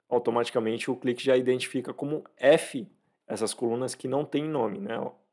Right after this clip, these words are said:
planilha dez, ó, tá como F, tá? E depois tem aqui, ó, ração, tal. Eu coloquei que possuem nomes e embutidos, tá? Então ele identificou como F aqui.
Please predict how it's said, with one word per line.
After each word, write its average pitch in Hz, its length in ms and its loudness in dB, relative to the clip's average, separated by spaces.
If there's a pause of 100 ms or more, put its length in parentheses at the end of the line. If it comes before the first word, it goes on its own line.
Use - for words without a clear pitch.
(100)
planilha 107 420 0
dez, 123 320 4
ó, 117 80 0
tá 101 140 -10
como 117 280 -2
F, 120 340 0 (380)
tá? - 200 -4 (400)
E 143 80 -4
depois 139 520 4
tem 131 300 -4
aqui, 127 180 -4
ó, 107 80 4
ração, 131 640 0
tal. 120 340 2 (260)
Eu 202 80 -12
coloquei 127 420 2
que 135 160 -4
possuem 147 680 0
nomes 139 440 0
e 139 340 2
embutidos, 131 840 -2
tá? 151 300 2 (440)
Então 107 260 -2
ele 113 100 -2
identificou 113 460 -2
como 127 300 -4
F 101 200 -2
aqui. 101 260 -10